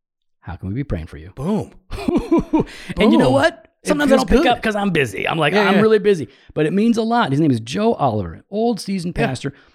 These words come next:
Speaker 1: calls to check in. And when I can't pick up, I go, "Hey, man, what's going on?" And he's, every single month, at least once a month. Now, I'm not saying that that's exactly what
Speaker 2: No, but
Speaker 1: every
Speaker 2: it, but if you're in
Speaker 1: association do.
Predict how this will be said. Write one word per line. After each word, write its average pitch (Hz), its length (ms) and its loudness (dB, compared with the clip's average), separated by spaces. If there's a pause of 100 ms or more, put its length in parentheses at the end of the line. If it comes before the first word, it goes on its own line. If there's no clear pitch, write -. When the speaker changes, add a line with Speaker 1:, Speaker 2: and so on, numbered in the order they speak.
(120)
Speaker 1:
calls 202 300 -2
to - 80 -16
check 165 160 -2
in. 156 80 2
And 165 120 2
when 160 280 2
I 143 60 0
can't 156 200 -4
pick 151 100 -6
up, 147 80 -8
I 147 60 -2
go, 143 80 -6
"Hey, 185 240 -4
man, 175 120 -6
what's 160 120 -10
going 165 180 -6
on?" 160 140 -4
And 139 100 -8
he's, 135 200 -12 (540)
every 214 800 0
single 180 320 -2
month, 160 240 0
at 127 140 -4
least 202 540 -2
once 135 320 -8
a 143 40 -4
month. 151 220 -6
Now, 165 120 -12
I'm 196 120 -6
not 202 180 -8
saying 160 320 -4
that 147 100 -10
that's 123 180 -10
exactly 117 500 -8
what 127 100 -2
Speaker 2:
No, 302 140 -2
but - 120 -2
Speaker 1:
every 139 120 0
Speaker 2:
it, 143 80 -4
but 220 100 2
if - 60 0
you're 220 220 0
in 196 60 2
Speaker 1:
association - 20 -
do. 185 40 2